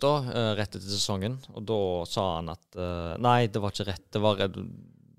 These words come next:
ja, før, ja, med en gang han kom, kanskje, før de fire siste. Og da sa han at hvis vi klarer europaplass, eh, så f-, skal du få en sesong til, for da har vi penger til lønna di.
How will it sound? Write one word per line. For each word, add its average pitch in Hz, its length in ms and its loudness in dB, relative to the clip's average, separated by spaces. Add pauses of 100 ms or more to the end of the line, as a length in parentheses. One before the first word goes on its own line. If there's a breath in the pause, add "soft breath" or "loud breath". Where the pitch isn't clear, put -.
(320)
ja, 120 200 6
før, 101 560 4
ja, 127 80 6
med 143 160 4
en 123 60 2
gang 110 120 4
han 110 100 4
kom, 117 220 0
kanskje, 120 320 0
før 110 180 0
de 92 120 -2
fire 98 200 0
siste. 98 300 0 (960 soft breath)
Og 117 100 -10
da 127 140 6 (120)
sa 110 260 6
han 101 100 6
at 107 120 2
hvis 117 200 4
vi 113 80 -2
klarer 107 320 8
europaplass, 110 680 4 (260)
eh, - 300 -4 (100)
så 98 640 0
f-, - 320 -18 (180)
skal - 200 0
du 92 80 -2
få 92 240 2
en 87 100 0
sesong 98 320 -2
til, 113 160 2
for 107 140 -10
da 98 100 0
har 90 160 0
vi 87 140 -4
penger 87 280 -4
til 87 120 -4
lønna 80 200 -4
di. - 120 -12